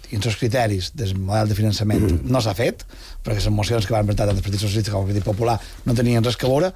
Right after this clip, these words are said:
Speaker 1: en l'acord que en aquesta terra teníem tots.
Speaker 2: Bé, escolti, mire, que, que vostè me diga que avui Itàlia té, mm, un poc menys d'inflació que Espanya, està bé. Lo que passa és que vostè amaga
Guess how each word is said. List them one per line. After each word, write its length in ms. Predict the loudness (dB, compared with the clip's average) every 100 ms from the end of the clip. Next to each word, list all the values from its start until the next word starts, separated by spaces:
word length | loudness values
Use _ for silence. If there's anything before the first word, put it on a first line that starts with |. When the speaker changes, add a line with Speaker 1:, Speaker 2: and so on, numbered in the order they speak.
| -8 -6
Speaker 1:
en 120 | -4 -4
l'acord 380 | -2 -4 -4 -8
que 100 | -6
en 40 | -4
aquesta 180 | -4 -4
terra 200 | -2 -2
teníem 340 | -2 -4 -4
tots. 340 | -6 -8 -10 -12 -4 2 2 2
Speaker 2:
Bé, 140 | 0
escolti, 340 | 0 0 0 2
mire, 280 | 2 0
que, 380 | 0 0 0 -2
que 100 | -4
vostè 240 | -2 0 0
me 100 | 2
diga 220 | 2 0
que 100 | 0
avui 300 | 0 0 0
Itàlia 360 | -2 -2 0 0
té, 320 | 0 -2 -2
mm, 360 | -4 -2 -2 -2 -2
un 80 | -2
poc 200 | -2 0
menys 380 | 2 2 0 0
d'inflació 720 | 0 2 0 -2 -2 0 0
que 100 | -2
Espanya, 460 | -2 -2 2 0 0
està 320 | -6 -2 0
bé. 240 | 0 0 -4
Lo 140 | -6
que 100 | -4
passa 180 | 0 -2
és 60 | 0
que 80 |
vostè 380 | -2 -2 -2 -4 0
amaga 560 | 0 2 2 0 -2